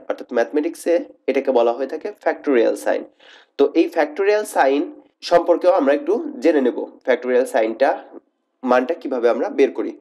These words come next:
তো আমরা একটা সূত্র জানি এনসিআর,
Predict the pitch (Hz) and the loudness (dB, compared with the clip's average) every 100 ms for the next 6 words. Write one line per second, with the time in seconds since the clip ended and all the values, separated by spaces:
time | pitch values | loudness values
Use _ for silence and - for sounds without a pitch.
0 | _ _ _ - 147 - - _ - 147 | _ _ _ 0 0 0 -8 _ -2 0
1 | 190 208 - - 180 208 170 151 180 - | 0 -4 -8 -10 -2 2 4 2 0 -4
2 | 151 160 175 - 170 - - 117 | 0 0 -2 -4 -4 -2 2 4